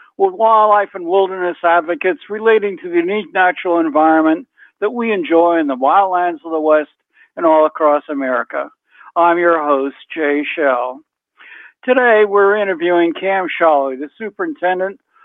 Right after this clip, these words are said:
of Yellowstone National Park. Uh, this is our second interview. We interviewed Cam last week about, uh, about rainfall and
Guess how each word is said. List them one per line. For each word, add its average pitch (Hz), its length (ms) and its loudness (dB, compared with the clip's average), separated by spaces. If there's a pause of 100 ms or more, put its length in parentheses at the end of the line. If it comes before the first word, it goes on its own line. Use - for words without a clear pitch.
(160)
of 175 320 4
Yellowstone 196 640 2
National 180 500 0
Park. 143 420 2 (720)
Uh, 156 440 -2 (100)
this 196 220 2
is 170 100 -6
our 190 220 0 (100)
second 196 340 0
interview. 135 680 0 (340)
We 147 320 -2
interviewed 165 460 0
Cam 165 320 0
last 160 340 0
week 175 280 -4 (460)
about, 151 500 0 (100)
uh, 151 380 2 (960)
about 147 340 0
rainfall 185 680 2
and 139 140 -6